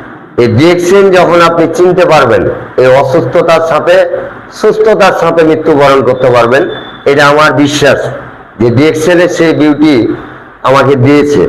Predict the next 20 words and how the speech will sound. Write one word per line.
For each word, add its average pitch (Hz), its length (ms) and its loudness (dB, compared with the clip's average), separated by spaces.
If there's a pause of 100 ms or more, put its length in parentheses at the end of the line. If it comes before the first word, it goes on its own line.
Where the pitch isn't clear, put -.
(520)
অনেক 196 240 2 (100)
কিছু 165 200 2
দিয়েছে। 165 440 2 (600)
আমি 143 200 2 (120)
এখন 175 160 2 (140)
দোকানের 170 440 2
পাশাপাশি 160 560 0 (1080)
পারি 156 260 2
না 170 80 4 (100)
যে 170 60 4 (100)
আমি 165 140 2 (120)
নয়টা 151 280 2 (120)
দেশ 156 120 2 (160)
না, 127 80 2 (680)
বিভিন্ন 170 300 4 (200)
দেশে 165 220 0 (120)
আমার 160 200 2 (140)
সদস্য 160 340 0 (160)
বাইরে, 143 200 2 (840)
আমি 143 140 2